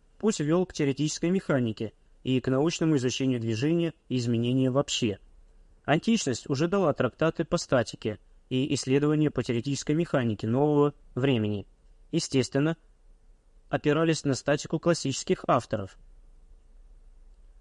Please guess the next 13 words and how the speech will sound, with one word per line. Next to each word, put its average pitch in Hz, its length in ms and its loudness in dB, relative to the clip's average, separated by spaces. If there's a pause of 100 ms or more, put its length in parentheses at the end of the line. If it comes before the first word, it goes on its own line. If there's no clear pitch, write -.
(200)
Задолго 135 600 2 (800)
до 147 340 0
изобретения 147 560 0
книгопечатания 143 840 0
появлялись 156 580 0
книги 151 400 0
о 165 80 -2
машинах, 131 540 0 (380)
сначала 139 500 0
«Эмпирические 131 640 0
описания» 151 640 0 (540)
в - 60 -14
скобках - 440 0